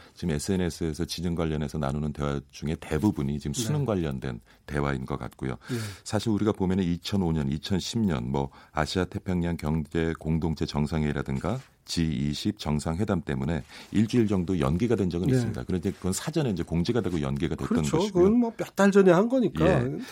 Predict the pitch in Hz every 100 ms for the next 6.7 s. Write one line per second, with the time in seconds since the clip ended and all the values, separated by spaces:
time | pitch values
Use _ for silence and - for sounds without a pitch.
0 | - - - 98 92 - 117 107 - 113
1 | 117 92 85 90 185 175 160 - 113 82
2 | 73 65 71 71 - 113 104 95 82 78
3 | 113 139 131 71 69 - 60 57 - -
4 | 82 80 67 71 - 135 123 78 71 64
5 | 69 67 65 76 78 80 85 101 92 87
6 | 80 78 73 69 71 82 76